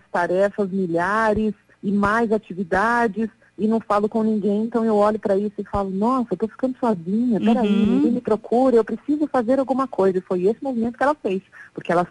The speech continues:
Speaker 1: se percebeu. O grande ponto é a autopercepção. Se a gente não se percebe, nós nos, nos envolvemos num roteiro de, de piloto automático e acabamos não vivendo a vida de verdade. A gente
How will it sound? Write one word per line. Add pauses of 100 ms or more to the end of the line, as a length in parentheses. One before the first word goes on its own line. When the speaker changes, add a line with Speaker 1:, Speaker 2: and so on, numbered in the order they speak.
(100)
Speaker 1:
se
percebeu. (300)
O
grande (160)
ponto
é
a
autopercepção. (360)
Se
a
gente
não
se
percebe, (340)
nós (880)
nos, (340)
nos
envolvemos
num
roteiro (120)
de, (120)
de (260)
piloto
automático
e
acabamos
não
vivendo
a
vida
de
verdade.
A
gente